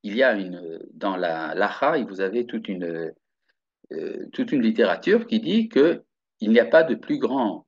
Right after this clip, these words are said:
commandement que celui de libérer les captifs. Et donc, si vous avez un juif qui est en captivité, il faut tout faire pour le libérer. Comment le libérer ?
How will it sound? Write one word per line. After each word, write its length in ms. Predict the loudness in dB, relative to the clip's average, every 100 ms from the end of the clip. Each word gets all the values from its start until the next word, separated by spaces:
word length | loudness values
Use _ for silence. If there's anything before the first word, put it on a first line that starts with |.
| _
commandement 640 | -2 0 0 -2 -2 -4 -4
que 120 | -8
celui 420 | -4 -4 -4 -6
de 100 | -4
libérer 760 | -4 -4 -4 -2 0 0 -2 -4
les 140 | -6
captifs. 640 | -4 -6 -10 -20 -20 -20 _ _ _ _ -20 -20 _
Et 80 | -6
donc, 200 | -6 -6
si 140 | -6
vous 220 | -8 -2 -2
avez 460 | 0 -2 -4 -8 _ _
un 100 | -6
juif 380 | -6 -4 -6 -6
qui 100 | -10
est 100 | -10
en 80 | -4
captivité, 840 | -4 -4 -10 -10 0 4 4 4 -4
il 120 | -8
faut 180 | -2 -2
tout 200 | -2 -2
faire 360 | 4 6 6
pour 140 | 2 2
le 100 | 4
libérer. 480 | 2 2 0 -2 -12 _ _ _ -20 -20 2
Comment 280 | 4 6 4
le 120 | 2
libérer ? 580 | -2 -4 -2 0 0